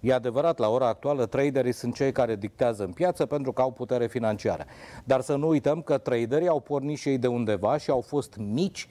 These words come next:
și au devenit puternici pe munca și produsele fermierilor, da?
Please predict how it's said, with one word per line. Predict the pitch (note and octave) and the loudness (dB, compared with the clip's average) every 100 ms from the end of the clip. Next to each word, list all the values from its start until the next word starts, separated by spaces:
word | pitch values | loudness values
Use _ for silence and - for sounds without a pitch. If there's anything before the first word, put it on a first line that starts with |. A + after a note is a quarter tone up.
| - - - | -18 -20 -8
și | - | 0
au | C#3 | 2
devenit | B2 A2 A#2 D3 | 2 -2 -2 -4
puternici | - A2+ C#3 D#3 C3+ | -4 -2 -2 -2 -4
pe | - | -2
munca | A2+ C3 D#3+ D3+ C#3+ C#3 _ _ | -2 -2 -2 0 0 -4 _ _
și | - B2+ | -6 -2
produsele | C3 A#2+ B2 B2+ C3+ B2 | 0 0 0 0 0 0
fermierilor, | - B2 A#2+ A#2+ G#2 F#2+ F2 | 0 -2 0 0 0 -4 -2
da? | D#3+ | -2